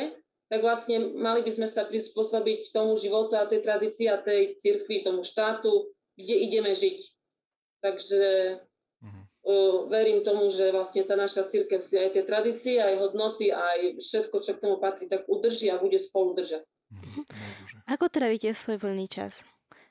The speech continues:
Speaker 3: Ak sa teda
Speaker 1: V
Speaker 3: nájde.
Speaker 1: poslednom období komplikovane, <laughs> lebo ja pracujem cez týždeň, otec duchovný cez víkend,
Speaker 2: Mhm.
Speaker 1: takže nám je každý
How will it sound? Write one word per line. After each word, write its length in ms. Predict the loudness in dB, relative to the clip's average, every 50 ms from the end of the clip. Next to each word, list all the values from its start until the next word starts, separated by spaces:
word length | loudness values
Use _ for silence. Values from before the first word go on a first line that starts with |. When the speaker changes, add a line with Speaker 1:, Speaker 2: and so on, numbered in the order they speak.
| _ _ _ _ _ -10
Speaker 3:
Ak 160 | -10 -10 -10 -12 -16 -14
sa 160 | -10 -8 -6
teda 160 | -6 -4 -4
Speaker 1:
V 80 | -2 -2
Speaker 3:
nájde. 320 | -2 -2 -2 0 0 -2
Speaker 1:
poslednom 400 | -2 0 0 0 2 2 0 0 0 0
období 340 | 0 0 0 0 0 0
komplikovane, 720 | 0 -2 0 0 0 0 2 2 2 2 2 2 2 2 2
<laughs> 640 | 0 0 0 0 2 2 2 -2 -8 -14 -14 -6 -4
lebo 160 | -2 0 2
ja 160 | 2 2 2
pracujem 400 | 2 0 0 2 2 2 2 2
cez 240 | 2 0 -2 0 -2
týždeň, 320 | -2 0 0 0 0 0
otec 80 | -2 0 0
duchovný 340 | 0 0 2 2 0 0 0
cez 160 | -2 -4 -2
víkend, 460 | 0 0 0 0 0 -2 -2 -2 -4 -8 -14
Speaker 2:
Mhm. 240 | -14 -12 -12 -12 -12 -14 -16 _ _
Speaker 1:
takže 480 | -2 0 2 2 2 2 2 2 4 4 4 4 4 4 4
nám 160 | 2 2 0
je 100 | 0 0
každý 400 | 0 0 0 0 -2 -4 -4 -4